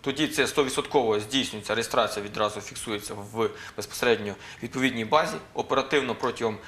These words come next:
хвилини направляється екіпаж там на місці, ну і вже відповідно екіпаж там, наприклад, в місті, час прибуття середній, е, сім-вісім хвилин на будь-яке звернення громадян. Це є найефективніший, е, виклик, е, поліції на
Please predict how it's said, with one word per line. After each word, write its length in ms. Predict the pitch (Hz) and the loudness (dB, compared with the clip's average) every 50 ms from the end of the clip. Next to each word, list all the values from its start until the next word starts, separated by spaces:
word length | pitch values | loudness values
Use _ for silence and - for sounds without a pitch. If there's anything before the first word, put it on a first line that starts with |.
| - - | -14 -12
хвилини 360 | - - - 143 139 127 117 | -6 -2 0 2 2 2 0
направляється 500 | 113 113 120 123 123 123 120 113 - 113 | -2 -2 0 2 2 4 4 2 2 -2
екіпаж 380 | 107 - - - - 160 165 - | -4 -4 -2 2 2 2 2 2
там 120 | - 147 | -2 -4
на 80 | 143 139 | -4 -4
місці, 300 | 135 135 123 - - - | -4 -6 -8 -8 -8 -8
ну 160 | 160 165 160 143 | -4 -2 -2 -2
і 40 | |
вже 140 | 120 110 135 | 0 0 0
відповідно 400 | 135 127 - 123 120 127 120 120 | -2 -2 -4 -6 -6 -4 -4 -4
екіпаж 360 | 113 107 - - - 131 127 | -4 -6 -2 2 2 2 2
там, 180 | - - 110 110 | 2 -2 -6 -6
наприклад, 260 | 107 107 - 107 - - | -8 -8 -8 -8 -8 -6
в 40 | 131 | -6
місті, 280 | 143 147 - - - - - - | -6 -6 -6 -8 -10 -14 -12 -2
час 180 | - - 117 - | 0 0 0 0
прибуття 480 | - 117 110 107 104 - 131 135 135 131 - - - | 0 -2 -2 -2 -2 2 2 2 2 0 -4 -10 -12
середній, 500 | - - - 107 117 117 117 113 107 101 - - - - - - - - | -8 -6 0 2 2 2 2 0 -4 -8 -10 -12 -16 -18 -18 -18 -14 -10
е, 640 | - 101 98 98 104 107 107 107 101 101 101 98 98 92 | -8 -6 -6 -6 -6 -6 -4 -4 -2 -2 -2 -2 -4 -4
сім-вісім 640 | - - - 139 131 120 110 120 123 - - 113 | -2 -2 -2 -2 -2 -2 -4 -4 -4 -4 -4 -6
хвилин 400 | 107 - - 110 110 127 131 131 120 - - - - - - - | -6 -6 -4 -2 0 0 0 -2 -4 -10 -16 -20 -20 -20 -10 -4
на 340 | 110 104 104 104 101 101 | -2 0 0 2 0 0
будь-яке 340 | 101 107 127 117 113 - 107 | -2 -2 -6 -6 -4 -4 -4
звернення 300 | 101 - 113 110 110 98 | -2 0 0 0 -2 -4
громадян. 240 | 95 101 98 92 92 - | -6 -8 -10 -12 -14 -6
Це 120 | - 123 | -4 -2
є 200 | 120 120 123 120 | -2 0 -2 0
найефективніший, 880 | 117 127 147 160 - 151 - - - - - 147 143 131 - - - - - - - - - - - - - - | 4 4 4 4 2 0 -4 -6 -6 -4 -4 -4 -2 -2 -4 -4 -6 -8 -10 -14 -16 -16 -16 -16 -18 -14 -10 -8
е, 800 | 117 110 110 110 107 107 107 107 107 107 107 107 107 104 104 107 110 | -6 -6 -6 -6 -6 -6 -4 -4 -4 -4 -4 -4 -2 -2 -2 0 2
виклик, 420 | 131 139 139 131 104 - - - - - - - | 2 2 2 0 -2 -4 -8 -10 -10 -12 -12 -8
е, 440 | 113 107 104 104 101 104 104 104 104 | -6 -4 -2 -2 0 0 0 0 -2
поліції 640 | 104 - 117 113 120 131 131 - - 110 107 107 104 | -2 -2 -4 -4 -4 -4 -6 -8 -8 -6 -6 -6 -4
на 440 | 104 104 104 104 101 98 98 98 | -4 -2 -2 0 0 0 0 -2